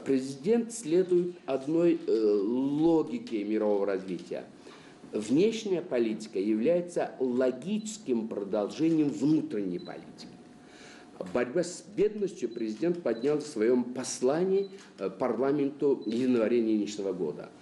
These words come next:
Хотя, э, проблема бедности поднимается на уровне Организации Объединенных Наций, первая цель и устойчивого развития именно касается, э, искоренения бедности во всем мире. И здесь президент поднимает, уже сообща бороться с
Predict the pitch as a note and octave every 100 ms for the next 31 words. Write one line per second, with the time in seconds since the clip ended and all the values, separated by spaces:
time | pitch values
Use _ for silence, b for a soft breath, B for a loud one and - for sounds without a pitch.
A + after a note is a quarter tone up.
0 | B B B - - A2 E3 E3 - A#2
1 | G#2+ - A2 A2+ B2 A2+ B2+ C3 B2 -
2 | - A2 F#2 A2 A2+ A2 G#2 G#2 G2+ G2+
3 | G2 F#2+ G#2+ D3+ - A2 G#2 F#2+ G#2+ G2+
4 | G2+ G#2+ C3+ F#3 F#3 D#3 B B - F3
5 | D#3+ C#3+ C3+ - D3 C3+ B2 A#2+ - E3
6 | D3 C3 A2 A2 D#3+ E3+ D#3 D#3+ D#3 D3+
7 | F3 - F#3 F3+ - E3+ B B B G2
8 | G2+ F#2+ - - B2 B2 C3+ C#3 C#3 -
9 | D3+ G#3+ D#3+ B2 - - G#2+ G#2+ A#2 F#2
10 | D#2+ D2+ D2+ B B - A2+ C3+ F#3+ -
11 | C#3 C3 A#2+ A#2 A2+ A2 G#2 G2 C3+ B2+
12 | D3 B2 - B B - - - E3 D#3
13 | D#3+ - - F#3 A#2+ F2+ - F#2+ B2 F#3
14 | F#3 A#2+ - - D3+ G#2+